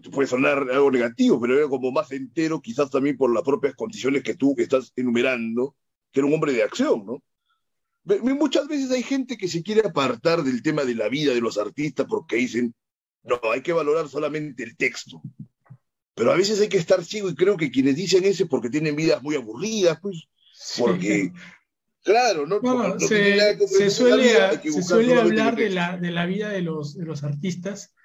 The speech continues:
Speaker 2: eh, para,
Speaker 1: Son malos.
Speaker 2: para criticar
Speaker 1: También,
Speaker 2: la obra,
Speaker 1: son
Speaker 2: ¿no?
Speaker 1: malos artistas.
Speaker 2: O sea, se,
Speaker 1: Ah,
Speaker 2: se suele
Speaker 1: bueno, hay una frase ahí, creo, que ya dice
Speaker 2: Claro.
Speaker 1: sentido, ¿no?
Speaker 2: Eh, se suele hablar para criticar la obra, pero la vida del, del artista no se puede separar porque es necesaria para entender la obra.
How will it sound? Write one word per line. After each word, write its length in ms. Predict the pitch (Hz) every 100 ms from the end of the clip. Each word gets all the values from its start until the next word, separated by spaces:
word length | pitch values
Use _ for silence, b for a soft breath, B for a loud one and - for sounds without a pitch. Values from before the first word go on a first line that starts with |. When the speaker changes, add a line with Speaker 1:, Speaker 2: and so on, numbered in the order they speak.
| b b b _ 196
Speaker 2:
eh, 360 | 170 160 147 151
para, 800 | 160 160 151 147 147 143 143 143 143 -
Speaker 1:
Son 200 | 165 185
malos. 480 | 214 - 135 - -
Speaker 2:
para 180 | 214 190
criticar 260 | 220 214 -
Speaker 1:
También, 200 | 175 208
Speaker 2:
la 80 | 240
obra, 220 | 196 -
Speaker 1:
son 80 | 143
Speaker 2:
¿no? 120 | 170
Speaker 1:
malos 200 | 196 185
artistas. 340 | 175 190 170
Speaker 2:
O 40 | 165
sea, 200 | 190 190
se, 320 | 190 185 196
Speaker 1:
Ah, 80 | -
Speaker 2:
se 60 | 180
suele 320 | 180 220 226
Speaker 1:
bueno, 280 | 156 139 127
hay 120 | 135
una 180 | 208 202
frase 340 | 175 185 170
ahí, 100 | 156
creo, 280 | 135 151 147
que 200 | 127 127 131
ya 120 | 143
dice 240 | 127 123
Speaker 2:
Claro. 200 | 127 120 113
Speaker 1:
sentido, 320 | 107 101 98
¿no? 260 | 110 107 -
Speaker 2:
Eh, 300 | - 180 165
se 140 | 170 180
suele 240 | 202 208
hablar 300 | 208 208 208
para 240 | 208 190 170
criticar 460 | 170 170 156 196
la 120 | 196 202
obra, 360 | 220 220 269 - b b -
pero 200 | 202 220
la 140 | 233
vida 380 | 262 302 285 285
del, 440 | 208 185 185 -
del 240 | 185 180 175
artista 440 | 180 233 226 269
no 120 | 254
se 140 | 247 254
puede 220 | 254 262
separar 500 | 247 196 190 226 -
porque 220 | 185 196
es 60 | 208
necesaria 460 | 233 220 240 247
para 160 | 202 170
entender 360 | 165 165 214 220
la 100 | 233
obra. 320 | 190 -